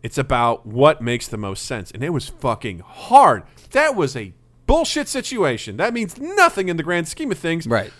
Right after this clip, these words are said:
Speaker 1: But I was angry. Jill was angry. We didn't get along with this woman.
Speaker 2: Right.
Speaker 1: But I was like, I could sit here and be defiant. And I
Speaker 2: Right.
Speaker 1: could sit here and try to poke back at her. What is that?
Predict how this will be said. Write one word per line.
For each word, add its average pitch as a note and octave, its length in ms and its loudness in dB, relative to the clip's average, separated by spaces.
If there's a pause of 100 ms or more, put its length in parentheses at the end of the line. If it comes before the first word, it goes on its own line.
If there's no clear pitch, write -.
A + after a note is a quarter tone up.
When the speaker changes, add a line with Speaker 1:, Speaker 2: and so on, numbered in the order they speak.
(320)
Speaker 1:
But - 120 -12
I G#2+ 100 -6
was A#2 160 -4
angry. A2 440 -6 (240)
Jill G#2+ 200 -6
was A2 160 -4
angry. G#2+ 420 -6 (140)
We G2+ 120 -12
didn't D3 240 0
get F#3 120 4
along G3+ 300 6
with A#3+ 120 -2
this A#3 180 -2
woman. C#4+ 400 -2
Speaker 2:
Right. G#2+ 260 -2 (400)
Speaker 1:
But A2 120 -8
I A2+ 40 -6
was A#2 180 -4
like, A2 320 -6 (460)
I D3+ 100 2
could D3+ 160 -2
sit F#3+ 240 2
here C#3 200 -4
and A2+ 100 -2
be A#2+ 140 -4
defiant. B2+ 680 -6 (100)
And C3 100 -6
I B2 60 0
Speaker 2:
Right. C3 100 -2
Speaker 1:
could C#3 120 -4
sit - 180 -8
here C3+ 240 -4
and A#2 80 -4
try A#2+ 160 -4
to G2+ 80 -8
poke C#3 280 0
back B2 260 -2
at B2 120 -4
her. C3 140 -6 (340)
What C#3+ 220 4
is C#3 120 -2
that? - 220 -4